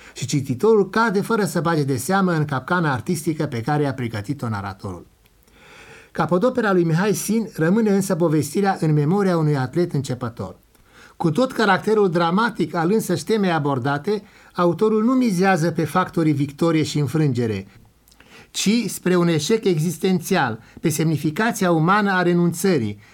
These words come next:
a retragerii din competiția în subconștientul eroului deja devalorizată,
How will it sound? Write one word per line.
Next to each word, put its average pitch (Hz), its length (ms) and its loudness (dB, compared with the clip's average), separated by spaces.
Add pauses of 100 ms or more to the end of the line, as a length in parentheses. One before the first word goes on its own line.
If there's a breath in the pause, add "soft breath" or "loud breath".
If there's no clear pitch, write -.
(100)
a 147 100 -2
retragerii 180 640 0
din 165 160 0
competiția 196 920 -2 (160 loud breath)
în 160 140 0
subconștientul 175 920 0
eroului 175 640 2
deja 135 360 0
devalorizată, 180 1000 0